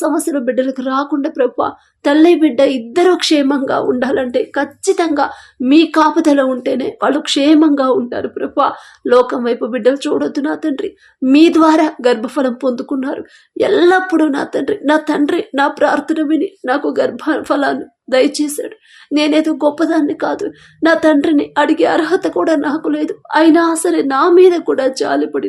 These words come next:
నా తండ్రి గర్భఫలాన్ని నాకు దయచేశాడని ప్రతిరోజు ప్రభా మీరు చేసిన ప్రతి మేలు జ్ఞాపకం చేసుకుని మీకు కృతజ్ఞతలు చెప్పే హృదయాన్ని ప్రభా బిడ్డలకు ఇవ్వండి నా తండ్రి. మాట వినుట ఎంత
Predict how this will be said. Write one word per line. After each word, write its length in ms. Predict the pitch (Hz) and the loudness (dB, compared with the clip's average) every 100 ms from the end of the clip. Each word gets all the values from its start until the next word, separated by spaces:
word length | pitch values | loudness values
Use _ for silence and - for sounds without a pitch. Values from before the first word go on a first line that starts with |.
| - | -4
నా 60 | 139 151 | -6 -6
తండ్రి 260 | 147 - - _ - - | -6 -8 -12 _ -12 0
గర్భఫలాన్ని 680 | 294 269 302 311 302 285 277 | 2 2 0 0 -2 -4 -6
నాకు 160 | 311 277 | -6 -2
దయచేశాడని 680 | 262 302 311 294 - 262 320 - | 0 2 0 0 0 -2 -4 -2
ప్రతిరోజు 1000 | 311 302 302 - 349 294 - 277 330 320 320 - | 0 0 -2 2 4 4 2 2 4 4 2 4
ప్రభా 340 | 254 - 285 - - 262 | 0 2 0 0 -6 2
మీరు 180 | 277 294 285 | 2 2 0
చేసిన 280 | 294 277 262 254 262 | -2 -2 -6 -4 -4
ప్రతి 340 | 269 - 320 262 247 | -4 0 0 0 0
మేలు 260 | 269 311 247 | 2 2 0
జ్ఞాపకం 500 | 220 247 302 311 311 277 262 | -2 0 -2 -2 -6 -4 -6
చేసుకుని 440 | - - 147 - - _ _ 233 247 | -6 -6 -8 -10 -18 _ _ -2 4
మీకు 300 | 330 381 330 285 | 4 4 2 -2
కృతజ్ఞతలు 640 | 294 247 254 330 320 285 285 | 0 0 2 2 2 -2 -4
చెప్పే 240 | 285 - 254 - | -6 -2 -4 -2
హృదయాన్ని 540 | 247 285 311 294 294 285 | -2 2 4 2 -2 -4
ప్రభా 300 | 247 247 240 - | -4 -4 -6 -6
బిడ్డలకు 400 | 240 214 254 269 247 | -4 -2 -2 -4 -6
ఇవ్వండి 240 | 254 254 | -6 -6
నా 60 | 285 285 | -8 -8
తండ్రి. 260 | 247 247 269 - - _ 233 240 | -6 -6 -8 -12 -20 _ 0 4
మాట 280 | 240 254 | 4 2
వినుట 340 | 277 247 254 285 247 233 | 0 -2 -2 -2 0 0
ఎంత 200 | 262 | 0